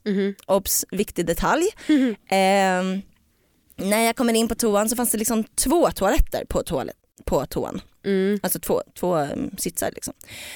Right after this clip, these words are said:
Speaker 2: Eh, i ena, jag gjorde min grej i den andra, för i den ena så låg det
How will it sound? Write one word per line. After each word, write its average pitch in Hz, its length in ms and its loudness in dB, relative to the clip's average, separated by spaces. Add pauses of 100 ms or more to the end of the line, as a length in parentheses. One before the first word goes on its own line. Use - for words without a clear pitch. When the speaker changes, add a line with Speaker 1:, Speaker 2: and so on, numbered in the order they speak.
Speaker 2:
Eh, 185 280 2 (160)
i 302 340 2
ena, 294 340 2 (840)
jag 269 120 4
gjorde 269 180 4
min 247 120 4
grej 220 360 2
i 214 80 4
den 220 220 4 (260)
andra, 202 400 2
för 226 200 2
i 240 160 4
den 247 140 2
ena 285 500 2
så 285 180 -2
låg 208 520 2
det 170 320 0